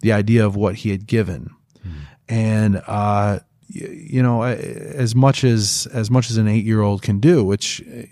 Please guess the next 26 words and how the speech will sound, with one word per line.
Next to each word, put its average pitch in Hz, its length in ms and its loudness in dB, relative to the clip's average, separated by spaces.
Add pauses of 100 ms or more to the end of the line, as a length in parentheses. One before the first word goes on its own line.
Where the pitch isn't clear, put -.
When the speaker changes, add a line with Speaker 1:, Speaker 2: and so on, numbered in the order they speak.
(100)
Speaker 1:
to 120 120 0
me, 131 260 4
it 90 100 -2
was, 98 280 -6
it 98 100 -2
was 98 280 -6 (380)
kind - 200 -2
of 107 60 0
emotional 110 640 -2
and, 98 220 -2
Speaker 2:
Of - 60 -8
course. 82 200 0 (120)
Speaker 1:
and 107 100 2
all 110 180 4
that, 117 280 2
but 107 100 -2
I 127 100 4
didn't 151 140 6
even 104 200 2
realize 104 440 2
how, 104 220 2
like, 95 280 -2
deep-seated 104 720 -2
that 95 140 -2
actually 90 320 -4
was. 101 480 -2